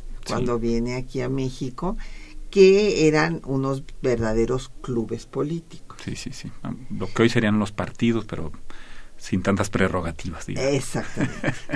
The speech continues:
Speaker 1: <laughs>
Speaker 2: Y bueno, yo
Speaker 1: Sí.
Speaker 2: creo que de sus acciones, eh, en Cádiz, eh, lo más importante desde el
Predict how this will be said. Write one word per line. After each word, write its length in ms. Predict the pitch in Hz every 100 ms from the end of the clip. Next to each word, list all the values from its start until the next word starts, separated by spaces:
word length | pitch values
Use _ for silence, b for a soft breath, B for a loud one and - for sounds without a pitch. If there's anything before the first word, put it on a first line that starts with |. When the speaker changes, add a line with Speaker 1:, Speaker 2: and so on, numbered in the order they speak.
| -
Speaker 1:
<laughs> 380 | - - - -
Speaker 2:
Y 100 | 196
bueno, 300 | 214 330 311
yo 180 | 175 220
Speaker 1:
Sí. 40 | 240
Speaker 2:
creo 280 | - 294 -
que 140 | 233
de 180 | 156 147
sus 520 | - 160 156 156 -
acciones, 1040 | 147 143 - - 208 220 226 220 226 -
eh, 180 | 156 135 -
en 260 | 127 127
Cádiz, 720 | 123 160 160 139 123 131 - - b b b b
eh, 260 | 143 143 151
lo 340 | 143 139 135
más 360 | 139 170 226 277
importante 1040 | 226 - 139 131 - 151 143 135 147 147
desde 540 | 127 104 104 - -
el 80 | 113